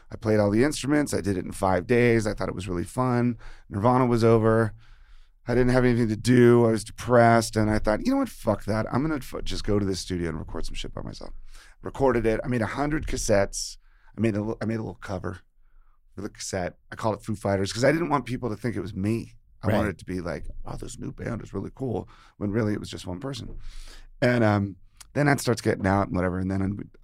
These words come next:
Speaker 1: I'd call Pat and I'd call Nate and we start the band. Anyway, then we tour our fucking asses off. And then the second album, I'm like, "Okay, let's make, let's,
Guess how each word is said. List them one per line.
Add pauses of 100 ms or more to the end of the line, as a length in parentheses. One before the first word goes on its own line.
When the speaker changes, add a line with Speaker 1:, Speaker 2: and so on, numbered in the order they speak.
(140)
Speaker 1:
I'd
call
Pat
and
I'd
call
Nate
and (380)
we
start
the
band. (120)
Anyway, (960)
then (1300)
we
tour
our
fucking
asses
off. (100)
And
then (340)
the
second
album, (460)
I'm
like, (260)
"Okay,
let's
make,
let's,